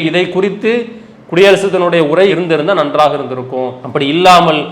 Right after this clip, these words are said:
மேம்போக்காக இருக்கிறதுனால நாட்டின் எந்த விதமான வளர்ச்சிக்கும் வழிவகுக்காது என்பதை அவர் தெளிவாக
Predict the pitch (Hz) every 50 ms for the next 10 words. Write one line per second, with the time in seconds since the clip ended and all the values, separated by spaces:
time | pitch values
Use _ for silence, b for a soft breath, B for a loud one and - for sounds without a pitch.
0 | B B B B B 131 143 165 190 196 185 190 185 185 185 180 180 175 175 170
1 | 170 165 165 151 147 147 156 180 175 160 160 160 160 151 143 151 160 165 160 160
2 | 156 156 156 151 147 135 139 147 143 - 170 160 175 151 139 151 156 151 143 147
3 | 143 147 139 135 135 127 123 123 135 180 185 156 135 131 127 123 113 113 120 -
4 | B B B B B _ - 151 170 185 185 180 165 160 147 160 160